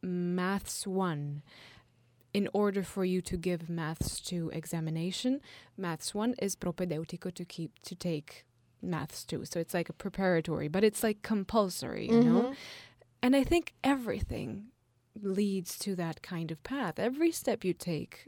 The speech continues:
Speaker 1: allows you to get to where you are supposed to go.
Speaker 2: Well, I think the easiest example for me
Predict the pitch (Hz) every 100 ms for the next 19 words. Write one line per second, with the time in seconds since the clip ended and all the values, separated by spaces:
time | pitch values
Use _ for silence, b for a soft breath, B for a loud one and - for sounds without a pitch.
0 | - 196 175 175 180 185 226 - 277 190
1 | 156 - - - - 165 165 160 151 151
2 | 170 175 160 160 160 160 - 208 - 302
3 | 330 - 165 170 - - - B B B
4 | B B B B - 285 269 262 330 330
5 | 262 - 247 233 208 202 - 180 190 190
6 | 190 - - - 185 185 185 170